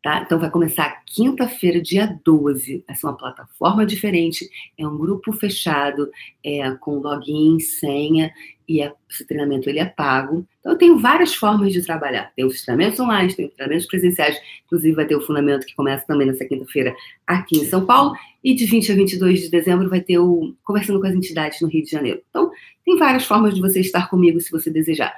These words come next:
Online, presencial. Agora, a-, além de estar comigo,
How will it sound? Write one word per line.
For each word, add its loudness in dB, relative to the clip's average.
Online, 2
presencial. 2
Agora, 0
a-, -2
além 6
de 4
estar -2
comigo, 0